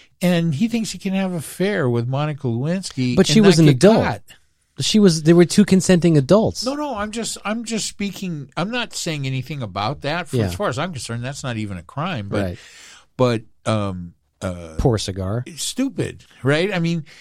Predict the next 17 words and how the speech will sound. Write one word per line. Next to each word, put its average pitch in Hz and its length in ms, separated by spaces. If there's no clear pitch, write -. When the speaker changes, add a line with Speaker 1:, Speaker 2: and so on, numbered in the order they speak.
Speaker 1:
how, 208 460
I 170 60
mean, 151 280
look, 165 360
look, 127 280
you 165 380
are 131 460
a 107 160
married 120 520
president 127 380
of - 20
the 107 60
United 113 300
States, 87 640
and 107 200
you're 117 300
having 113 640